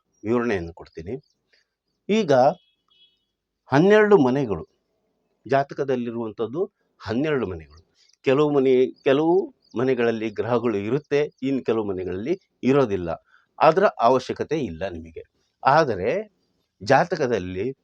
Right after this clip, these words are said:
ಹನ್ನೆರಡು ಮನೆಗಳಿಗೂ ಕೂಡ ಗ್ರಹ ಇರುತ್ತೆ, ಗ್ರಹ ನಕ್ಷತ್ರ ಇರುತ್ತೆ, ನಕ್ಷತ್ರದ ಉಪನಕ್ಷತ್ರಾಧಿಪತಿ ಕೂಡ ಇರುತ್ತೆ. ಅದನ್ನ ನೀವು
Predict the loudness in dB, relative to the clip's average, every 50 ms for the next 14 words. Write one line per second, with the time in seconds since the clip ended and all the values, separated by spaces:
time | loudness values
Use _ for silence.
0 | _ _ _ _ _ _ _ -10 -4 -2 4 6 8 8 8 8 6 6 6 4
1 | 2 0 0 -2 -4 -4 -6 -2 -2 -2 -2 -2 _ -8 -8 -6 -4 -4 -4 -4
2 | -6 -10 _ _ _ _ _ _ _ _ _ _ _ _ _ _ _ _ _ _
3 | _ _ _ _ _ _ _ _ _ _ _ _ _ _ _ _ _ _ _ -12
4 | -8 -8 0 4 4 6 6 4 0 -2 -8 _ -4 -4 -4 -4 -6 -10 _ _
5 | _ _ _ _ _ 0 4 4 4 4 4 0 -4 -2 -4 -4 -4 -2 0 0
6 | 0 2 0 -4 -8 -10 _ -6 -4 -4 -6 -10 _ _ _ _ _ _ _ _
7 | _ _ _ -6 -6 -6 -4 -4 -4 -2 -2 -2 0 0 -2 -2 -2 _ _ _
8 | _ _ _ _ _ _ _ _ -6 0 2 2 2 2 0 -2 -6 -6 -2 2
9 | 2 2 2 2 -4 -6 -6 -6 -8 -6 -4 -4 -2 -2 -4 -6 -10 _ _ _
10 | _ -2 0 0 0 -2 -4 _ -14 -14 -14 -16 _ _ _ _ _ _ _ _
11 | _ _ _ _ _ _ _ _ _ _ _ 4 6 8 8 6 6 4 4 2
12 | 0 0